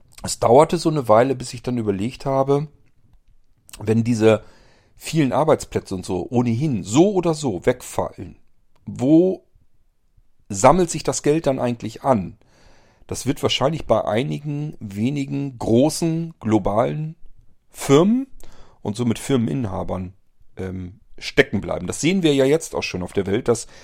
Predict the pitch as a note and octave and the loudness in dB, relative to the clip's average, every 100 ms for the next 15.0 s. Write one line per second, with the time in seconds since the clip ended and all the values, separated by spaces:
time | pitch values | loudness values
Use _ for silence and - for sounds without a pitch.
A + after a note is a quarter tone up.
0 | - - _ - - D#3+ E3 - A2+ C3 | -20 -20 _ -16 -6 0 2 4 4 4
1 | F3 F#3 F3 F3 F3 D#3+ G#2+ B2+ D#3+ C3 | 2 0 2 0 0 -2 0 4 4 4
2 | B2+ G#2 F2+ C3 C3 - - - - C#3 | 4 2 2 0 2 0 -6 -8 -2 -2
3 | G3+ G3 D#3 B2 B2 B2+ A#2+ - - F#2 | 2 0 2 2 2 0 -4 -14 -18 -2
4 | G#2 A#2+ B2 A2+ G2+ A2 D3 D#3+ D3+ E3 | 0 0 -2 -4 -2 -2 -2 -2 -4 -6
5 | _ - _ - - A#2 - - C#3 A#2 | _ -20 _ -18 -10 -8 -6 -2 -2 -2
6 | - E3+ G3 D3 A#2+ D#3 D3 G#2 F#2+ G#2+ | -2 2 6 6 4 2 0 -4 -2 -2
7 | E3 - - - D3 D3+ F3 A#3 - - | -2 -12 -16 -4 -2 2 2 2 -2 -18
8 | - - _ _ G#2 B2 B2 - - A#2 | -20 -20 _ _ -2 -2 -4 -12 -10 -4
9 | A2+ C3 B2 B2 - - - B2+ A#2 A2+ | 0 -2 -2 -8 -10 -10 -4 -2 -2 -4
10 | - A2+ A2+ - A#2+ A#2+ - - - - | 0 -2 -2 -6 -4 -4 -4 -8 -14 -12
11 | - G#2 G2+ G2+ - - A#2+ A#2 F#2+ - | -8 -6 -6 -6 -6 -4 -2 -4 -6 -8
12 | A2+ A2 A2 - _ F#2 F#2+ G2 G#2+ G2+ | -8 -10 -10 -18 _ -14 -10 -8 -6 -8
13 | - _ F#2 F#2+ F#2 - F2 - - - | -10 _ -4 -4 -4 -6 -12 -12 -18 -20
14 | - - - - - G2 G2+ G2+ G2+ | -20 -20 -20 -20 -6 -2 0 0 0